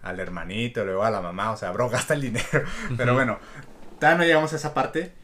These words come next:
Speaker 1: pero lo que sí se me hace interesante es el plot twist final que te ha-, bueno, no es el... Sí, es el plot twist más importante de todo.
Speaker 2: Ese sí es un plot twist,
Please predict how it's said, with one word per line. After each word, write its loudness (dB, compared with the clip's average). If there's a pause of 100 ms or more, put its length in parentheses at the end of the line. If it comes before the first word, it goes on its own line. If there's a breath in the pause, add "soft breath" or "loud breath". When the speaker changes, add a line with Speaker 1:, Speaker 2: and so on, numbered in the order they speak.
(280 soft breath)
Speaker 1:
pero 2
lo -6
que -8
sí -8
se -4
me 0
hace -6
interesante -6 (180 soft breath)
es -6
el -2 (200)
plot -2
twist -4
final -2
que -4
te -6
ha-, -6
bueno, 2
no 4
es 2
el... -2 (200)
Sí, -4
es 2
el 2
plot 0
twist -2
más -2
importante 0
de 6
todo. 12
Speaker 2:
Ese 6
sí 2
es 0
un 0
plot 4
twist, -4